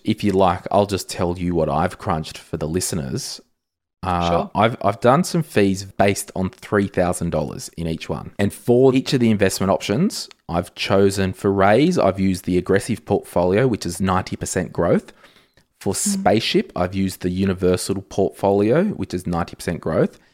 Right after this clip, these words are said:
Speaker 1: And I did that because
Speaker 2: Cool.
Speaker 1: it was more expensive, so I thought I would just do that.
Speaker 2: Yeah, yep.
Speaker 1: For CommSec,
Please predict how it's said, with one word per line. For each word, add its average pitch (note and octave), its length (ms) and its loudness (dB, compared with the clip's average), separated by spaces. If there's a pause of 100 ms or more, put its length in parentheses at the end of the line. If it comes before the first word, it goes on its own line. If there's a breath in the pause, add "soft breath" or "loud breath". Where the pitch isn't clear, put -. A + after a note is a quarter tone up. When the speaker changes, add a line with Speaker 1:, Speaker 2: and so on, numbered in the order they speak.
(160 soft breath)
Speaker 1:
And F#2+ 100 0
I G#2+ 60 4
did A2 160 0
that F2+ 160 2
because G2 160 -4
Speaker 2:
Cool. F2+ 60 0
Speaker 1:
it F2 80 -2
was - 40 -14
more F2 180 2
expensive, G#2 600 -4
so F2 220 -2
I E2+ 60 2
thought E2+ 260 -2
I E2 100 2
would D#2 140 -4
just - 320 -14 (160)
do F2+ 140 0
that. A2 340 0
Speaker 2:
Yeah, G3+ 300 -2 (180)
yep. - 280 -6 (320 loud breath)
Speaker 1:
For A#2+ 120 2
CommSec, C#3 760 0